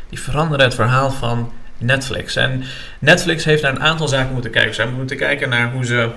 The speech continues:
de, eh, mensen die bijvoorbeeld wachtwoorden met elkaar delen.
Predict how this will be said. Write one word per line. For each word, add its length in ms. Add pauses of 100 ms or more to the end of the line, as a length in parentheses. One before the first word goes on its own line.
(160)
de, 340 (480)
eh, 240 (120)
mensen 420
die 160
bijvoorbeeld 760
wachtwoorden 440
met 80
elkaar 280
delen. 300